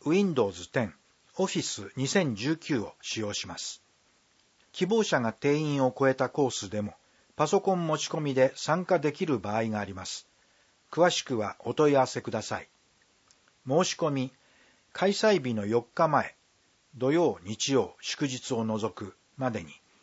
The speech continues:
電話またはファックスで、希望コース、住所、氏名、振り仮名、電話番号、同センター、電話、零四二二二七の七一一七、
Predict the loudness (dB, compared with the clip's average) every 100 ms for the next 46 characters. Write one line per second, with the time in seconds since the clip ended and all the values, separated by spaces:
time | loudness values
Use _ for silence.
0 | _ _ -2 0 2 2 2 0 -2 0
1 | 2 0 0 -8 _ -2 -2 -2 -10 -12
2 | -18 _ _ _ -8 -2 2 2 2 -2
3 | -2 -6 -12 _ _ _ -2 0 0 -2
4 | -10 -16 _ -8 -2 0 0 -2 -6 _
5 | _ -8 -6 -4 -4 -6 -12 _ _ _
6 | -2 0 2 2 2 0 0 -6 -8 -20
7 | _ -2 2 2 0 -4 -4 -8 -16 -16
8 | _ _ _ _ -6 0 0 2 2 0
9 | -4 _ _ _ 2 6 6 4 0 -4
10 | -4 -2 0 -2 -4 -10 _ _ _ _
11 | -4 -2 0 0 0 -2 -8 -16 _ _
12 | -2 0 2 0 -2 -6 -8 -8 -6 -4
13 | -4 -8